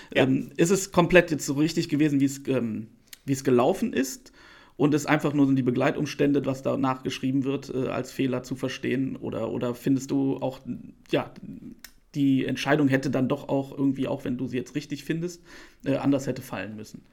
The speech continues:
Speaker 2: Die
Speaker 1: Nein,
Speaker 2: Foul-Entscheidung.
Speaker 1: äh, äh, nein, natürlich nicht.
Speaker 2: Nee,
Speaker 1: Ich bin
Speaker 2: ne?
Speaker 1: da natürlich super glücklich. Also nochmal, um das
Speaker 2: Nee, jetzt
Speaker 1: genau,
Speaker 2: nicht als
Speaker 1: um
Speaker 2: Fan,
Speaker 1: das
Speaker 2: sondern aus,
Speaker 1: Ja,
Speaker 2: äh,
Speaker 1: ja.
Speaker 2: wirklich objektiver Sicht.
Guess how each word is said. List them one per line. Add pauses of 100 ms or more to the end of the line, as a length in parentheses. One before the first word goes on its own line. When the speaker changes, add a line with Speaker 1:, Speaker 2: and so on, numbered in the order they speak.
(160)
Speaker 2:
Die
Speaker 1:
Nein,
Speaker 2:
Foul-Entscheidung.
Speaker 1:
äh,
äh,
nein,
natürlich
nicht.
Speaker 2:
Nee,
Speaker 1:
Ich
bin
Speaker 2:
ne?
Speaker 1:
da
natürlich
super
glücklich.
Also
nochmal,
um
das
Speaker 2:
Nee,
jetzt
Speaker 1:
genau,
Speaker 2:
nicht
als
Speaker 1:
um
Speaker 2:
Fan,
Speaker 1:
das
Speaker 2:
sondern
aus,
Speaker 1:
Ja,
Speaker 2:
äh,
Speaker 1:
ja.
Speaker 2:
wirklich
objektiver
Sicht.